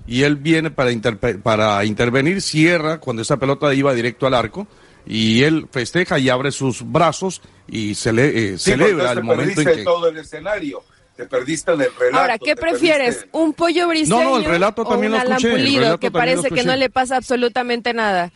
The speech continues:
Speaker 3: Que parece que en la sangre, eh, no corre un poquito de, de coraje, un poquito de amor propio, de decir, "Bueno, vamos a sacar este barco adelante". Yo prefiero un futbolista como Briseño, que puede parecer exagerado, a un jugador que simplemente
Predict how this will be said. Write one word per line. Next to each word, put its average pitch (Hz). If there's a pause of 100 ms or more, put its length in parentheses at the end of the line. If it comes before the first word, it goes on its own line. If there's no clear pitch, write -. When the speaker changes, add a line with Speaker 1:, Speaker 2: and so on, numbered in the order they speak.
(260)
Speaker 3:
Que 226
parece 240
que 247
en 233
la 220
sangre, 247 (320)
eh, 220
no 254
corre 262
un 262
poquito 247
de, 220
de 214
coraje, 247
un 247
poquito 240
de 233
amor 226
propio, 254
de 240
decir, 220
"Bueno, 240
vamos 247
a -
sacar 226
este 233
barco 220
adelante". 190
Yo 320
prefiero 277
un 277
futbolista 240
como 233
Briseño, 254 (280)
que 240
puede 294
parecer 233
exagerado, 254 (360)
a 226
un 247
jugador 240
que 262
simplemente 247